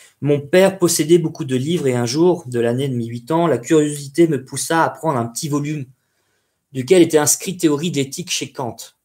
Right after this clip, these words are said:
Je commençais ma lecture, mon petit être coincé entre la bibliothèque et la table. Je fus submergé par une vague d'émotions étranges. Ce fut d'abord une excitation intense. Je sentais que des choses de la plus haute importance étaient dites sur des questions essentielles,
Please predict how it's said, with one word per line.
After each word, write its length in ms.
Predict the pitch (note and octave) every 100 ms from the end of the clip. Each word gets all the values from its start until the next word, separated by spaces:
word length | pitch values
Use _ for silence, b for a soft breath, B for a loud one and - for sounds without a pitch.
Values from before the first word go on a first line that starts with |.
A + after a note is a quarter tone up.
| -
Je 160 | A2+
commençais 460 | B2 E3+ E3+ E3 E3
ma 140 | D3
lecture, 580 | B2 B2 - D#3+ F3+ F#3
mon 140 | B2+ A#2
petit 260 | A#2 D3 -
être 240 | C#3+ -
coincé 420 | - F3 E3 -
entre 240 | D#3+ C3 B2+
la 80 | A#2
bibliothèque 560 | C#3 C#3 C#3+ D3 -
et 20 |
la 120 | A#2 G#2
table. 420 | D3 D#3+ E3+ E3+ B B B
Je 100 | -
fus 200 | - E3+
submergé 640 | - A3 G3 F#3+ E3+ D#3+
par 180 | E3+ D3
une 140 | C#3 C3
vague 180 | D3+
d'émotions 460 | C3+ C#3 C3 - C3
étranges. 420 | A#2 - A#2 C#3
Ce 140 | - A2+
fut 160 | -
d'abord 360 | A#2+ A#2 C3+ B2
une 60 |
excitation 580 | C3 B2+ - A#2+ A#2 C3
intense. 400 | A#2 - F#2 - b b b
Je 100 | -
sentais 360 | A#2+ D#3+ E3 F3
que 80 | C#3+
des 120 | B2+
choses 300 | - E3+ C#3+
de 80 | A2+
la 80 |
plus 200 | A2 -
haute 280 | E3 G3 F#3
importance 640 | C#3+ C3 B2 - C#3+ C#3 -
étaient 180 | - A2
dites 380 | A#2+ D#3 - _ -
sur 160 | B2
des 100 | A2+
questions 320 | A2+ B2+ - -
essentielles, 640 | C#3+ - B2+ - A2 G#2